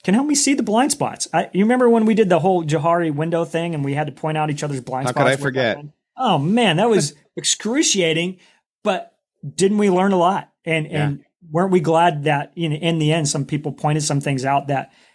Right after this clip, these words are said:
Speaker 1: helped us get out in front of what have, could have been, become issues. And so ha-, having that, that group or accountable community or whatever you wanna call it, uh, maybe call it an encouragement community if accountable community is a little too scary. But people who are gonna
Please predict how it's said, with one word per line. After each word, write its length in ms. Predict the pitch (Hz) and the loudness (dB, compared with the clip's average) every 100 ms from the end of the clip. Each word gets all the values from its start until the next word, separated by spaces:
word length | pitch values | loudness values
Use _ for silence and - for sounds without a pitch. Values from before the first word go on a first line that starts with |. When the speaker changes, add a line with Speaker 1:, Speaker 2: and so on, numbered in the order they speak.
| - | -4
Speaker 1:
helped 300 | 156 151 165 | -2 0 2
us 440 | 143 - - - _ _ _ - | 2 2 0 -4 _ _ _ -4
get 160 | 143 165 | 2 4
out 200 | 165 156 | 4 4
in 100 | 143 | 0
front 320 | - 151 151 | -2 -2 -2
of 180 | 131 123 | -4 -4
what 120 | 135 | -6
have, 140 | 127 117 _ - | -6 -10 _ -2
could 160 | 170 | 2
have 100 | 151 | 2
been, 260 | 139 131 - _ - | 0 -4 -6 _ -6
become 400 | 139 - 160 143 | -4 0 0 0
issues. 520 | 151 147 120 107 - | 0 0 0 -6 -10
And 140 | 143 | -6
so 380 | 131 151 147 147 _ _ _ _ | -2 -2 -2 -6 _ _ _ _
ha-, 200 | - 226 | -12 -10
having 400 | - 175 190 214 | -6 -2 2 4
that, 300 | 196 180 - - _ _ _ - | 4 4 0 -8 _ _ _ -4
that 340 | 151 160 151 | -2 -2 -6
group 340 | 135 165 190 - | 2 4 4 2
or 120 | 139 | -6
accountable 420 | 135 160 175 170 | -6 -4 -2 -2
community 480 | 151 160 165 165 165 | -2 -4 -2 0 2
or 60 | 123 | 0
whatever 380 | 123 160 190 | 0 2 4
you 100 | 190 | 4
wanna 180 | 156 151 | 4 0
call 220 | 147 135 | -2 -4
it, 140 | 135 - _ _ | -4 -8 _ _
uh, 180 | 135 123 | -8 -4
maybe 240 | 139 180 | 0 0
call 220 | 170 160 165 | 2 2 4
it 80 | 156 | 4
an 100 | 151 | 2
encouragement 540 | 147 147 143 135 113 | 0 0 0 -2 -6
community 420 | - 117 117 117 | -8 -8 -8 -10
if 140 | 120 - | -10 -12
accountable 420 | 123 135 131 123 | -8 -6 -4 -6
community 380 | - 127 120 117 | -6 -6 -6 -6
is 160 | - | -8
a 40 | 127 | -8
little 160 | 123 | -8
too 160 | 117 127 | -6 -6
scary. 340 | - 120 113 | -6 -6 -10
But 260 | 127 135 - - - - | -6 -8 -8 -18 -20 -4
people 220 | 180 180 | 0 4
who 60 | 175 | 4
are 100 | 165 | 4
gonna 300 | 156 147 | 4 2